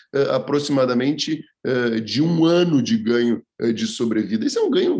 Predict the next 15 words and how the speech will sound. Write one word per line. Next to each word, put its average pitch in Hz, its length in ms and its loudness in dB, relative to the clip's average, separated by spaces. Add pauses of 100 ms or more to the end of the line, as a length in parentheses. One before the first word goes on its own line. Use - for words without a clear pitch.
(160)
robusto, 143 760 0 (240)
né, 127 540 0
que, 127 160 -8
de 120 120 -4
fato, 131 680 -2 (240)
eh, 120 160 0
nos 120 280 0
faz, 127 560 -2
eh, 120 320 -2 (120)
pensar 135 460 0
na 135 80 2
estratégia 120 560 -2
de, 110 260 -8
de 110 240 -2
intensificação 127 1160 -4